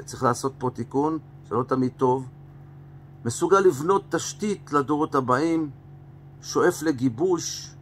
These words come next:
עלול בנקל להיתפס לעצב או לרוגז, אם זה מאכזבה מעצמו, עם האנשים האחרים.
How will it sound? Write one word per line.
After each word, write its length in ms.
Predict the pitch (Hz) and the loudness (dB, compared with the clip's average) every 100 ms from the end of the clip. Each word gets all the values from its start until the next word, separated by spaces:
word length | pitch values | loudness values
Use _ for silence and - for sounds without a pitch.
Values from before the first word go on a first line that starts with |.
| - - - - - - - - - - | -20 -20 -20 -20 -20 -20 -20 -20 -18 -2
עלול 280 | 131 175 180 | 6 6 6
בנקל 380 | 156 151 - | 4 2 2
להיתפס 680 | 165 156 143 147 156 143 - | 2 2 2 -4 -2 -4 -2
לעצב 720 | 143 - - 214 - 165 131 101 90 - - - - - - | -4 -2 0 0 2 2 2 0 -10 -18 -20 -20 -20 -16 0
או 100 | 139 | 2
לרוגז, 640 | 139 135 165 143 123 - - - - - - - | 4 4 2 2 0 -2 -16 -20 -20 -20 -20 -8
אם 100 | 135 | -4
זה 160 | 131 135 | 0 2
מאכזבה 560 | 131 123 - 131 139 147 | 2 0 0 2 4 4
מעצמו, 560 | 127 123 - 143 156 | 2 0 -6 0 2
עם 140 | 135 127 | 2 2
האנשים 440 | 120 120 - 143 | 2 -2 -6 -2
האחרים. 540 | 127 - 127 151 160 | -2 -4 -4 -2 -2